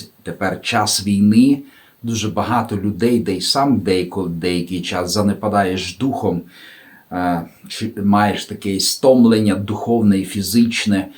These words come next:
або ніяк не дочекаєшся того, чого чекаєш найбільше, це закінчення війни та миру. Знаєте, і хотів сьогодні, е, поділитися думкою, розмірковував над текстом Святого Письма, і він мене потішив.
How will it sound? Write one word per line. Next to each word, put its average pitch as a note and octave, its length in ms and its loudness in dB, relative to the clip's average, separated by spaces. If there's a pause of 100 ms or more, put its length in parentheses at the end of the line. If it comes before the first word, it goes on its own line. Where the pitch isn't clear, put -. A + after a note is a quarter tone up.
(400)
або F2 260 -2
ніяк G#2 340 2
не A2+ 140 6
дочекаєшся G#2+ 760 0
того, G2+ 440 -4
чого C#3+ 380 4
чекаєш F2+ 640 -2
найбільше, F#2+ 640 0
це F2 300 -4
закінчення G2 840 0
війни F#2+ 460 0
та E2 100 -4
миру. F2 360 -4 (880)
Знаєте, C3 440 0
і A2+ 540 6 (200)
хотів - 380 -6
сьогодні, A2+ 460 4 (440)
е, E2+ 520 -6 (280)
поділитися A#2 640 2
думкою, A#2+ 680 2 (500)
розмірковував A#2+ 840 4
над G2+ 640 2
текстом G#2+ 420 -2
Святого A2 420 -4
Письма, F3+ 440 0
і G#2+ 60 2
він A#2+ 180 6
мене G#2 240 2
потішив. - 800 -4